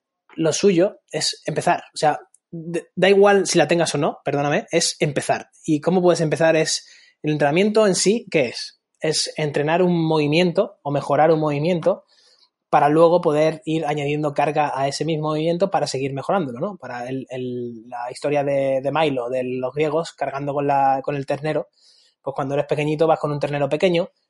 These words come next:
y conforme el ternero se va haciendo más grande, tú vas cargando más peso, te vas haciendo más grande, más grande, más grande, al final sale un tío que parece Arnold Schwarzenegger con una vaca encima,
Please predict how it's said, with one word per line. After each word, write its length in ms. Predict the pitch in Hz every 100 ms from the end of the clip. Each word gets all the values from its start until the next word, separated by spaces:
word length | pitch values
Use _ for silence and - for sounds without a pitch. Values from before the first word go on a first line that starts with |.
| -
y 80 | 151
conforme 320 | 135 143 143
el 60 |
ternero 300 | 143 143 156
se 80 | 151
va 80 | 147
haciendo 240 | 156 156
más 100 | 147
grande, 260 | 151 156 156
tú 80 | 151
vas 120 | 147
cargando 260 | 151 147 147
más 120 | 143
peso, 320 | - 151 165 156 -
te 100 | -
vas 160 | 143 147
haciendo 200 | 156 151
más 140 | 143
grande, 180 | 156 156
más 100 | 156
grande, 180 | 151 151
más 80 | 156
grande, 160 | 160
al 80 | 156
final 220 | 151 135
sale 180 | 135 143
un 100 | 143
tío 160 | 143 151
que 80 | 147
parece 240 | 143 143
Arnold 220 | 143 147
Schwarzenegger 520 | - 147 156 147 156
con 120 | 151 147
una 120 | 143
vaca 280 | 143 147 147
encima, 380 | - 160 151